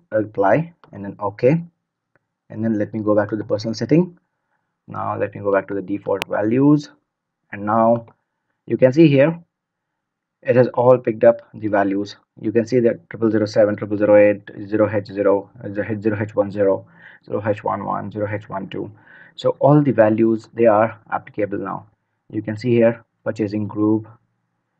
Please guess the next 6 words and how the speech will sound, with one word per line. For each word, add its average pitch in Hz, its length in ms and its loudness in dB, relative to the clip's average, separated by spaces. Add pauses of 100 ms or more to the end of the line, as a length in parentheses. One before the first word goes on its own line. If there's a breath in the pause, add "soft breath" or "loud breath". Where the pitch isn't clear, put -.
(2500)
So 131 140 -6
all 135 160 8
of 131 120 4
them, 120 160 2
they 113 100 2
are 120 340 4